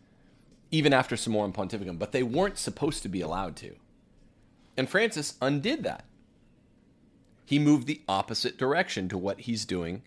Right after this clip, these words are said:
in this LifeSite ar-, article. So let's go to it. He says, "Let, let him,"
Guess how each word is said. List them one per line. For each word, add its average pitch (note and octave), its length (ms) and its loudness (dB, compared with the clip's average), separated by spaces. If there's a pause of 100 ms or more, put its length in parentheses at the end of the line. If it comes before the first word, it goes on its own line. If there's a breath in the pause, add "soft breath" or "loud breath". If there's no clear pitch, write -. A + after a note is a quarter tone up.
(580 soft breath)
in F#2+ 160 -2
this G#2+ 180 0
LifeSite C#3 480 4
ar-, C#2+ 100 -6 (180)
article. D#2+ 420 -6
So A#2 140 2
let's D3+ 200 4
go C#3+ 160 6
to G2 180 0
it. - 100 -6 (800 soft breath)
He C#3 100 -8
says, C#3+ 220 6
"Let, E3 360 8 (220 soft breath)
let G#3 340 6
him," D3 480 6